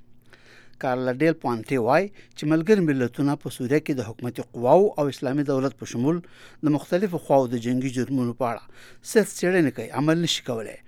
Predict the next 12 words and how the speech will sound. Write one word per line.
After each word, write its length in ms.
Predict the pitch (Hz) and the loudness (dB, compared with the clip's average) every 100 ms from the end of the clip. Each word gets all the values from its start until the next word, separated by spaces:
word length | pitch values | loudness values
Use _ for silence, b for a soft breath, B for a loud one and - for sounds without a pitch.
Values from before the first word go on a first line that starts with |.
| b b b - | b b b -4
ځکه 180 | 151 190 196 | -2 0 0
چې 60 | 190 | -2
د 60 | 151 | -4
ملګرو 340 | 139 123 131 123 | -4 -2 -2 -2
ملتونو 400 | 113 110 - 170 165 | -6 -6 -2 -2 0
د 20 | 131 | -2
امنیت 200 | 120 113 - | -2 -6 -8
شورای 280 | 123 123 147 b b b - | -2 0 0 b b b -10
مش-، 260 | 120 - - | -8 -8 -10
ملاتړ 380 | 117 110 - 123 147 165 | -8 -8 -4 -6 -2 -2
نه 40 | 170 | -2
کوي. 140 | - | -10